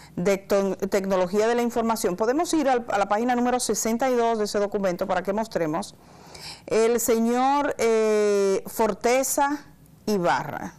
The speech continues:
El señor Forteza Ibarra era el responsable, según,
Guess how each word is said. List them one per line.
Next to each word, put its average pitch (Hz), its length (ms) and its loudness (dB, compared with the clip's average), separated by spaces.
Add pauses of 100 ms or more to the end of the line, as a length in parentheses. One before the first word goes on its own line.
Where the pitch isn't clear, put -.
El 196 80 -12
señor 233 220 0
Forteza 277 500 0
Ibarra 254 580 0 (560)
era 233 460 2
el 202 220 0
responsable, 226 1200 0
según, 208 840 0